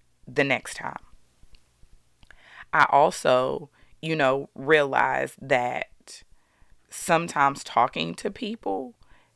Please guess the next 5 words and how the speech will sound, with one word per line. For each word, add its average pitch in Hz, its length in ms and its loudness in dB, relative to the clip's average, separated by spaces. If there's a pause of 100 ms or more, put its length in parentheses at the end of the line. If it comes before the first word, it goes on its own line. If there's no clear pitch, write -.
(200)
about 135 760 0
a 170 160 0
situation 175 920 -4 (360)
can 147 240 -4 (160)
also 135 880 2